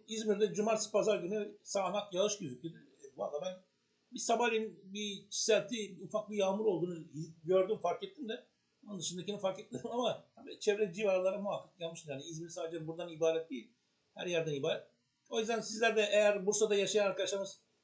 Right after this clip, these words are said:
yağış varsa, eğer yorumları da yazarlarsa vallahi çok süper olur. En azından, e, bütün oyuncu arkadaşlarımıza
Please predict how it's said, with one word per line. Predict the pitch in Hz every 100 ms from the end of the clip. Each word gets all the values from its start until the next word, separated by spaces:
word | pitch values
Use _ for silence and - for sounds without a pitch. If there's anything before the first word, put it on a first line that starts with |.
| _ _
yağış | - 156 202 214 - - -
varsa, | 165 214 - 196 202 - _ _
eğer | - 165 139
yorumları | 180 185 196 196
da | 180
yazarlarsa | 185 190 214 135 - 190
vallahi | 190 156 151 156
çok | 170 -
süper | - 180
olur. | 160 185 - _ _ _ -
En | 127
azından, | 151 165 -
e, | 143 127 131
bütün | 156 185 170
oyuncu | 165 160 160 170
arkadaşlarımıza | 156 151 147 151 147 202